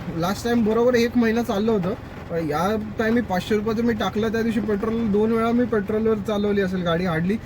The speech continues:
वीस पंचवीस किलोमीटर चालवली, तरी पण रिझर्वला लागली. काय माहिती, बघू, आपण टाकून देऊ दोन पाचशे रुपयाचं परत एकदा पेट्रोल, म्हणजे दोन कांड्यात चढतील अजून वरती. So मित्रांनो, मला हे सांगायचं होतं,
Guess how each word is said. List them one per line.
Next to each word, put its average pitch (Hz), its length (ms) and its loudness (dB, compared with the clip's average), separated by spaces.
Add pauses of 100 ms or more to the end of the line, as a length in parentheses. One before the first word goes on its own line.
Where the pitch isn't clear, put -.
(240)
वीस 202 160 -2
पंचवीस 220 400 -2
किलोमीटर 220 380 0
चालवली, 214 440 -2
तरी 220 120 0
पण 247 240 0
रिझर्वला 185 400 2
लागली. 139 300 0 (640)
काय 208 120 2
माहिती, 202 200 2
बघू, 202 200 2
आपण 202 240 2
टाकून 190 320 0
देऊ 214 120 2
दोन 190 220 2
पाचशे 185 420 -4
रुपयाचं 180 300 0
परत 175 240 0
एकदा 160 180 -2
पेट्रोल, 143 340 -4 (340)
म्हणजे 180 400 2 (180)
दोन 185 360 2
कांड्यात 190 280 2
चढतील 185 360 0
अजून 165 220 2
वरती. 151 300 -2 (420)
So 240 120 6
मित्रांनो, 254 500 4
मला 240 200 2
हे 233 160 4
सांगायचं 226 400 0
होतं, 214 300 0